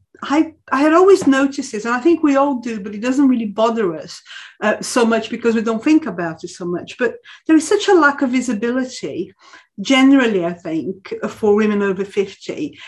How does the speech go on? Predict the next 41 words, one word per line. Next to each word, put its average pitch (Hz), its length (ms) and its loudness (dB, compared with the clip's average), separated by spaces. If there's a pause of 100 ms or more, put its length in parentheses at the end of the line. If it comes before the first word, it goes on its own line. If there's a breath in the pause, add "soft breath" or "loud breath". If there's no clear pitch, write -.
(140 loud breath)
Uh, - 280 -12
the 233 100 0
media 285 380 6
doesn't 233 320 -4
represent 196 560 -8
us 185 140 -8
that 180 200 -6
well. 185 260 -4 (120)
So 349 100 0
yeah, 339 220 6
sure, 311 180 -2
you 294 140 2
see 320 160 2
celebrities 262 720 -6
who 208 80 -4
are 190 180 0
over 190 140 -6
fifty, 185 460 -10
but 254 320 -4 (1040 soft breath)
do 311 140 2
we 349 100 6
ask 320 360 2
ourselves, 214 500 -6
if 262 160 -10
they 294 120 -2
were 294 220 2
not 285 360 -2
celebrities, 254 880 -8
would 226 120 -6
they 254 120 -2
be 240 160 -4
represented? 233 760 -8
Would 202 140 -12
they 208 80 -2
be 208 140 -8
shown 214 360 -6
on 208 100 -6
the 208 60 -8
cover 208 280 -8
of 208 100 -6
magazines? 202 960 -10